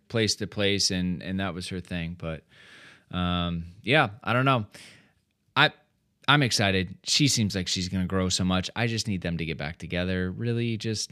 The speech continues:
just make my life happy, Ted Lasso. Thank you. <sighs> I don't know if it's gonna happen. What about the main theme? We went with a bit of introspection here, right? It's clear that many of our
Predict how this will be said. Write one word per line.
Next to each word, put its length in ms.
just 240
make 160
my 100
life 220
happy, 580
Ted 200
Lasso. 520
Thank 240
you. 260
<sighs> 60
I 240
don't 120
know 60
if 80
it's 100
gonna 140
happen. 420
What 120
about 200
the 60
main 300
theme? 560
We 120
went 180
with 100
a 100
bit 380
of 200
introspection 1080
here, 260
right? 260
It's 160
clear 280
that 120
many 200
of 80
our 160